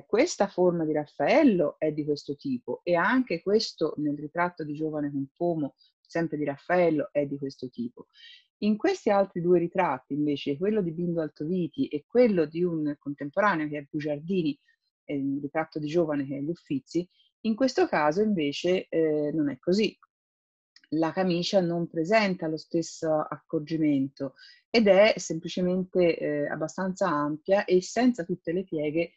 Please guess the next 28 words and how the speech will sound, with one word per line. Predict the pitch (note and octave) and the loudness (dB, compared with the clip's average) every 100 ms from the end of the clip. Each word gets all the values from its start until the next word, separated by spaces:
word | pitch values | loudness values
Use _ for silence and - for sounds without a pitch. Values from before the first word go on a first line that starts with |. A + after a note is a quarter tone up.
| _ _ _ - | _ _ _ 0
che | F#3 F3 | 2 2
vediamo | D#3+ F3 D#3+ D3+ D#3+ | 2 -2 0 0 0
negli | D#3 D3+ D3+ | 0 -2 -2
altri | D3+ - | -2 -4
esemplari. | C#3+ C#3+ C#3 C#3+ C3 B2 B2 - - _ | -4 -2 -4 -4 -6 -6 -8 -10 -20 _
Quindi | - B3 F#3 | 2 4 4
evidentemente | G3 A3+ A#3+ B3+ A3+ G3+ F3+ | 2 2 6 6 6 0 -2
coesistevano, | D3+ D#3 - A#3 E3 C#3+ - | -2 -4 2 4 4 0 -4
ma | D#3+ | -8
questo | D#3+ - | -8 -8
è | |
chiaro, | B2 E3 C#3+ B2+ | -6 0 0 -2
stiamo | - C3+ C#3 | -10 -12 -10
parlando | C3+ C#3+ C#3 C3 | -4 -2 -2 -2
di | C3+ C3 - _ | -4 -4 -8 _
centinaia | - C3+ D3+ D#3 C#3 | -10 -8 -4 -2 -2
di | B2 B2 G2+ | -2 -6 -4
migliaia | C3 B2+ D3 C3+ | -4 -2 -4 -2
di | |
individui | C3 D3 F#3 C#3+ D3 B2+ | -2 -2 -2 -2 -2 -6
e | - | -6
quindi | - C#3 C3 - _ - _ | -10 -6 -6 -8 _ -20 _
ciascuno | - C3+ - E3+ | -10 -8 -2 -2
avrà | C#3 C#3 | 0 0
avuto | C3+ D3+ D3 C3+ | 0 -2 -4 -2
poi | C#3+ C#3+ | 0 0
il, | C3 C3 B2 B2 | -2 -4 -4 -4
<laughs> | C#3 - - - | -4 -6 -20 -20